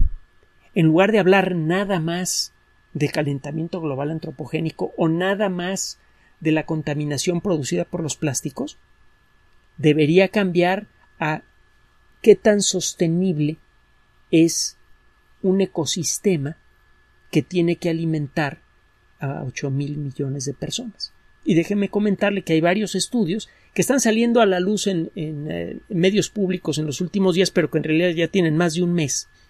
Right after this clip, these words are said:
en ambientes científicos, que sugieren que la población del planeta podría llegar a los diez o doce mil millones de habitantes, para luego quizá reducirse a ocho mil millones para finales de este siglo.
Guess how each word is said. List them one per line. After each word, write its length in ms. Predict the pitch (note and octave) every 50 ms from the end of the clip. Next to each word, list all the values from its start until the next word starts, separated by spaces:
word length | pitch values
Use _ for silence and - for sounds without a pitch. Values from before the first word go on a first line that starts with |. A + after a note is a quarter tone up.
| - - - - - -
en 280 | - C#3 C#3 D3+ D3+ D3+
ambientes 400 | D#3 D#3+ D#3 D#3 - - F3 -
científicos, 680 | - F3 D#3+ D#3+ F3 D3 - - C#3+ - - G3+ - - _ _ - - - _ _ _ _ _ _ _ _ _ _
que 140 | - G3 E3+
sugieren 800 | - - - G3+ E3+ - - A3 G#3+ A3+ A3 G#3+ G3+ G#3 G#3 G3+
que 100 | - F#3
la 160 | E3 D#3 -
población 400 | - E3 D3+ C#3+ C#3 - F3+ F3+
del 140 | F3+ F#3+ F3+
planeta 380 | - F3 D#3+ E3 E3+ - F3+
podría 320 | - - E3 D#3 E3 E3+ F3
llegar 380 | F3 E3+ D#3 F3 E3 E3 - -
a 60 | D#3
los 220 | D3 D3+ C#3 C3 -
diez 240 | F3+ F#3 F3 - -
o 80 | E3+
doce 280 | D3 C#3+ B2+ - D3+ D3
mil 240 | C#3+ E3 F#3 F#3 F3+
millones 480 | D#3+ D3+ C#3 C#3 E3 D#3+ D#3+ D#3+ B2+
de 80 | D3 C#3+
habitantes, 640 | C#3 E3 - - F3 D3 C3+ C3 - G3+ F#3 - - _ _ _ - - -
para 220 | - F3 D#3+ D3+ D3+
luego 340 | D#3+ F#3+ G#3+ G#3+ A3+ - -
quizá 340 | - G3 E3 - G3 G#3+
reducirse 600 | A3 G#3+ G#3+ F#3+ F#3+ E3 - - G#3 F3+ - -
a 40 | F#3
ocho 200 | F3 - - F3+
mil 160 | D#3 E3 F3
millones 340 | E3+ F3+ D#3+ E3 E3 E3+ E3
para 180 | - - D3+ -
finales 380 | - D#3 D3+ D3+ D3 C#3+ C#3
de 60 | D3 D3+
este 220 | - - - D#3
siglo. 280 | - - C3 - -